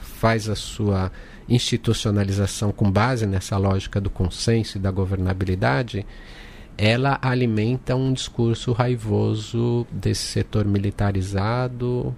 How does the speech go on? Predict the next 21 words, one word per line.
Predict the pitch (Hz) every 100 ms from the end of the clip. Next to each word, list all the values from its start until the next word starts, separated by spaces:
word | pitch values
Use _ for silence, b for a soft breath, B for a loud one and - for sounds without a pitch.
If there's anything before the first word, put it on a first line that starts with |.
| - - -
de | 87 92 110
direita | 104 95 95 95 107 - - 120 - -
contra | 113 98 95 113 117 123 -
o | 107
processo | - 107 101 - 95 95 - - 117 113
de | 107
apuração | 107 - 107 - 104 101
da | 107
verdade | 113 117 95 98 107
das | 110 113 120
violações | 113 113 - 110
de | -
direitos | 107 - 107
humanos | 101 101 107
da | 110
ditadura. | - 131 127 101 87 85 - B B B B B B B B
Bom, | 127 104
e | 98
isso | 104 -
depois | 131 - 117 120
acaba, | 139 - 127 143 151 160 160